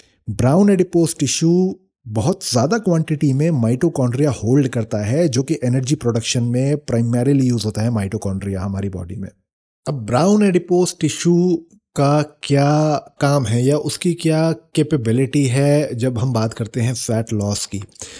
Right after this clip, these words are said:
Brown adipose tissue को समझना ज़रूरी है because ये जो fat है, ये calories को burn करके energy produce करता है।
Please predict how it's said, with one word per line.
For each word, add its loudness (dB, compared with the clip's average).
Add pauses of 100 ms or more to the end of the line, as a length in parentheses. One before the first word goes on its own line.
(440)
Brown 2
adipose 0
tissue 0
को 0
समझना -2
ज़रूरी 2
है -2
because 0
ये 2
जो 2
fat -2
है, 0
ये 0
calories 0
को 2
burn 2
करके 0
energy -2
produce -4
करता -8
है। -12